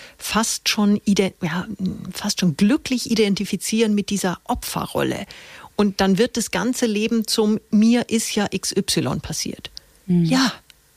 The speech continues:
Speaker 1: it sucks. Aber wenn wir bewusst für uns entscheiden, ich möchte da wieder raus und dann die Schritte gehen, die notwendig sind, dann kann sowas, und bei mir ist es mittlerweile wirklich so der Fall, zu einem echten Geschenk werden.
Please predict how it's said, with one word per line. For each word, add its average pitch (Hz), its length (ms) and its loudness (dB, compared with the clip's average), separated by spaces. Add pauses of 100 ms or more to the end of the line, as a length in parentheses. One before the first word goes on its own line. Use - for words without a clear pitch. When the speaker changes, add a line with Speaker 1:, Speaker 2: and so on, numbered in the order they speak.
(160)
Speaker 1:
it 214 120 -4
sucks. - 680 0 (920)
Aber 202 400 2 (480)
wenn 202 260 2
wir 208 80 4
bewusst 196 640 -2
für - 120 -2
uns 233 200 -2
entscheiden, 208 420 0
ich - 120 -6
möchte 214 340 0
da 208 140 0
wieder 202 140 0
raus 190 340 0
und 185 120 -2
dann 190 120 2
die 196 120 2
Schritte 262 380 0
gehen, 226 180 0
die 214 100 2
notwendig 208 520 0
sind, - 220 -2 (460)
dann 180 200 2
kann 220 320 2
sowas, 240 280 2
und 208 100 0
bei 196 100 2
mir 208 220 4
ist 214 120 -4
es 214 180 -4
mittlerweile 202 500 2
wirklich 202 320 0
so 196 100 0
der 196 120 2
Fall, 196 340 -2
zu - 120 -6
einem 190 220 2
echten 208 440 0
Geschenk 214 580 0
werden. 165 420 0